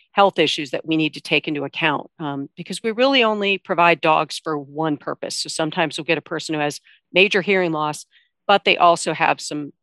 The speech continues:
pretty significant physical disabilities. We have to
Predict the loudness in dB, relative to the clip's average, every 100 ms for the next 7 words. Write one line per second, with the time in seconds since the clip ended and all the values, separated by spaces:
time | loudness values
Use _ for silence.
0 | _ _ 0 0 -2 -4 -4 -2 -4 -2
1 | -4 -4 -6 -6 -6 -4 -2 -2 -4 -8
2 | -14 _ _ -4 2 4 4 2 0